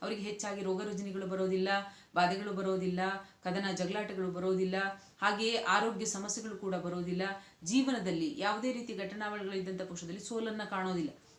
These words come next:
ಯಾಕೆಂದ್ರೆ ಜೀವನ ನಿಯಂತ್ರಣವನ್ನ ಮಾಡ್ತಕ್ಕಂಥ ಸ್ಥಿತಿ, ಈ ದೇಹ ಸ್ಥಿತಿ, ಜೀವನ ಸ್ಥಿತಿ ಯಾವ ರೀತಿಯಾಗಿ ಕಾರ್ಯವನ್ನು ಮಾಡುತ್ತೆ ಎಂಬತಕ್ಕಂಥದ್ದು ಅವರಿಗೆ ಗೊತ್ತಿರುತ್ತೆ. ಪೂರ್ವ ಜನ್ಮದ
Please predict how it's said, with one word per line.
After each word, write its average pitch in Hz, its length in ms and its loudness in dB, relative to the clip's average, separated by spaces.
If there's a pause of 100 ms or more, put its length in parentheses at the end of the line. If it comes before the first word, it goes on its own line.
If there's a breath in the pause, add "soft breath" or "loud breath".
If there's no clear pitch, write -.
ಯಾಕೆಂದ್ರೆ 196 420 -2
ಜೀವನ 220 320 -2 (100)
ನಿಯಂತ್ರಣವನ್ನ 233 580 -4
ಮಾಡ್ತಕ್ಕಂಥ 208 520 -6
ಸ್ಥಿತಿ, 214 400 -4
ಈ 196 180 -4
ದೇಹ 190 200 0
ಸ್ಥಿತಿ, 254 460 -4 (260 loud breath)
ಜೀವನ 254 360 6
ಸ್ಥಿತಿ 196 300 -6
ಯಾವ 180 240 4
ರೀತಿಯಾಗಿ 190 420 -4
ಕಾರ್ಯವನ್ನು 175 380 0
ಮಾಡುತ್ತೆ 185 480 -2
ಎಂಬತಕ್ಕಂಥದ್ದು 156 560 -8
ಅವರಿಗೆ 151 200 -8
ಗೊತ್ತಿರುತ್ತೆ. 156 380 -10 (340 loud breath)
ಪೂರ್ವ 240 220 0
ಜನ್ಮದ 208 360 -2